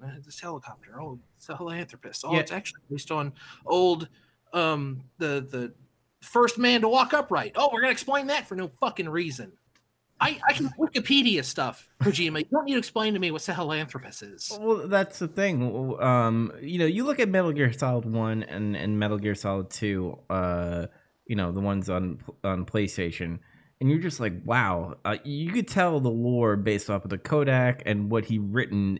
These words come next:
Speaker 2: in those movie, uh, movies, those games. And you're just like,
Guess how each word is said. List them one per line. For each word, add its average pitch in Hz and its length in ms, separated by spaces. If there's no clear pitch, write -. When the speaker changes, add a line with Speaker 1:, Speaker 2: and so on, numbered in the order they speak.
Speaker 2:
in 104 440
those 95 360
movie, 101 480
uh, 87 240
movies, 85 420
those 117 280
games. 98 580
And 120 120
you're 147 140
just 143 180
like, 113 400